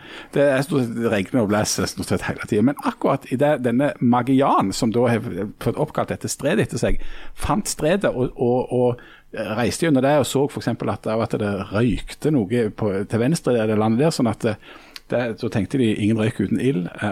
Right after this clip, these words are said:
altså ildlandet, sånn fikk det navnet sitt, og så kom de ut på den andre siden og så at her er det et hav, og det lå helt speilblankt,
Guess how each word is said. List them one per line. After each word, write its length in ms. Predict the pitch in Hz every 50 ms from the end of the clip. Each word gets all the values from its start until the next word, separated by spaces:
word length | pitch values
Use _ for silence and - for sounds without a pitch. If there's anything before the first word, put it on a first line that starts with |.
| 98
altså 220 | 113 110 - - -
ildlandet, 500 | 120 104 90 92 107 127 156 180 180 175 -
sånn 120 | - 120 -
fikk 100 | - 95 -
det 80 | 113 120
navnet 220 | 131 135 156 151 -
sitt, 160 | 208 - -
og 80 | 135 127
så 60 | 123 -
kom 160 | - 120 120
de 80 | 120
ut 140 | 127 139 -
på 80 | - -
den 80 | -
andre 180 | 202 190 151 120
siden 220 | - 110 127 151
og 20 | -
så 140 | - 123 117
at 140 | 104 - -
her 140 | 123 127 120
er 40 | 101
det 60 | 101 -
et 40 | - -
hav, 240 | - - - 117 -
og 400 | - - - - - - - - 127
det 80 | 135 170
lå 80 | 165 - - - -
helt 180 | 170 - -
speilblankt, 880 | - - - - - 135 143 127 - 151 - 135 147 147 - - -